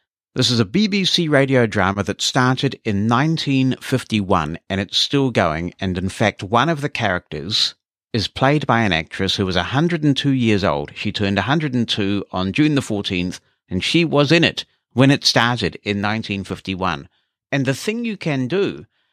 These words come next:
with a long-running series like that is develop storylines in real life. So there are issues coming to the fore now relating to the death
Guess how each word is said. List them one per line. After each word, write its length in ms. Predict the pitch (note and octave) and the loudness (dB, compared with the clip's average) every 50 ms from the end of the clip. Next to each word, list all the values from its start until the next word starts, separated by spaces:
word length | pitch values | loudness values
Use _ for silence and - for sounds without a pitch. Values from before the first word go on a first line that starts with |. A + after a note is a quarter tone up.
| _ _ _ _ _ | _ _ _ _ _
with 400 | _ C3 D3 D3 C3+ - - - - _ _ _ _ | _ 2 2 2 2 0 -8 -12 -14 _ _ _ _
a 80 | C3 B2 | 0 0
long-running 640 | A#2+ A#2 B2 C#3 D#3 D#3 D3+ C3+ A#2+ A#2+ A#2 A2+ G#2 | 2 2 2 2 2 2 2 2 2 2 2 0 0
series 420 | - - B2 A#2+ A#2 G#2 F#2 - | 0 -2 -2 -2 -2 -2 -2 -2
like 200 | G2+ F#2 F2+ _ | -2 -2 -2 _
that 360 | - C3 A#2+ F#2 C#2+ - - - _ _ _ _ _ _ _ _ _ _ | -2 0 0 0 0 -4 -10 -18 _ _ _ _ _ _ _ _ _ _
is 280 | _ D#3 D#3+ D#3+ C#3 - | _ 2 2 2 0 0
develop 520 | _ E3+ D3 B2 A#2 F3 F3 E3 - _ | _ 0 0 2 2 0 0 0 -2 _
storylines 880 | - - - - E3 D#3 D#3 D3+ C#3 B2 A#2+ A2+ G#2+ G#2+ A2 G#2+ G2+ - _ - | -4 -8 -4 -2 -2 -2 0 0 0 0 0 0 0 0 0 -2 -4 -6 _ -2
in 220 | C#3 C3 B2 A#2 | -2 0 0 -2
real 220 | A2 A#2+ A2 G#2+ | -2 -2 -2 -2
life. 480 | G#2 A2 G#2+ G2 D2+ C#2+ - - - - _ _ _ _ _ _ _ _ _ _ _ | -2 -2 -4 -4 -4 -6 -10 -16 -18 -18 _ _ _ _ _ _ _ _ _ _ _
So 260 | - - D#3 D3 D3+ | -4 2 2 2 4
there 240 | C#3 C3 D3 C#3 C3+ | 4 2 2 2 2
are 120 | C3+ - - | 0 -2 0
issues 380 | - G#3 G3 - A3 G3+ F#3+ - | 0 0 0 0 -2 -2 -2 -2
coming 540 | - - E3 D#3+ D#3 D3 C#3+ D3 C3+ - _ | -2 -2 -2 0 0 0 0 0 -2 -4 _
to 120 | - - C#3+ | -4 -4 -2
the 120 | A#2+ B2+ | -2 -2
fore 320 | - - - C3 A#2+ A2+ | -4 0 0 2 2 2
now 480 | A2 G#2+ A2 A2+ A2 E2+ C2+ C#2+ D2+ - _ _ _ _ _ _ _ _ | 2 2 0 0 0 -2 -2 -4 -8 -10 _ _ _ _ _ _ _ _
relating 520 | - A#2+ B2 B2+ C3+ C#3+ C3 - C3+ C3+ B2 | -2 2 2 2 2 2 0 0 0 0 0
to 100 | - B2+ | -2 -2
the 100 | G#2+ A#2 | -4 -4
death 420 | G2 F#2+ _ B2+ B2+ D3 C#3+ - | -6 -2 _ 0 0 0 -2 -6